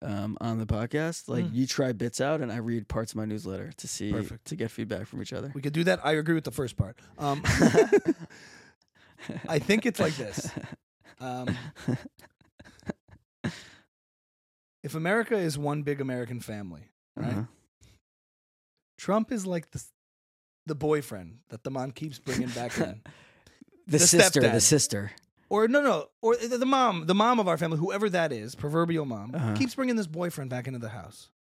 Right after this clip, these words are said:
Speaker 2: to our dysfunctional family. The boyfriend, the stepdad. I'm trying to figure out what's a better way to, what's,
Speaker 1: Mm-hmm.
Speaker 2: what's a better word if he's the stepdad or the boyfriend. Anyway, he's like America's, he's like, if we're one big family, the proverbial mom of America is bringing this boyfriend in. And sure, he can be a little charming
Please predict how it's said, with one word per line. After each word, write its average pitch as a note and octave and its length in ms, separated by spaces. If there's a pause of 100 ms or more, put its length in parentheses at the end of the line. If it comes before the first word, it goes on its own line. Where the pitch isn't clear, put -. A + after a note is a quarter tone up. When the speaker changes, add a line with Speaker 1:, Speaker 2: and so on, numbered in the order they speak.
(120)
Speaker 2:
to D#3+ 160
our D3+ 260
dysfunctional C3 640
family. F2 320 (1400)
The F#3 160
boyfriend, F3 460
the E3 40
stepdad. B2+ 760
I'm D3+ 80
trying C#3+ 160
to - 20
figure B2 220
out - 20
what's A#2 140
a B2+ 40
better A2+ 160
way G2 160
to, G2 140
what's, B2+ 240
Speaker 1:
Mm-hmm. G2+ 60
Speaker 2:
what's D3 180
a C#3+ 60
better C3+ 200
word F#2 300
if G#2+ 80
he's A#2+ 140
the A#2 80
stepdad C3+ 340
or B2 60
the A#2 40
boyfriend. G#2+ 440
Anyway, C#3 260
he's D3 240
like F#3+ 140
America's, D3 520 (280)
he's F#3 180
like, F3+ 260 (300)
if C3 100
we're F#3 120
one F#3 160
big F3 100
family, F3 340
the E3 120
proverbial E3+ 420
mom D#3+ 260
of D3+ 80
America D#3 320
is C3 120
bringing D3+ 220
this C3 100
boyfriend A#2+ 400
in. A2 160 (360)
And A3 140
sure, C4 180
he A#3+ 80
can A#3 140
be A3 80
a G#3+ 80
little G#3 140
charming F#3 600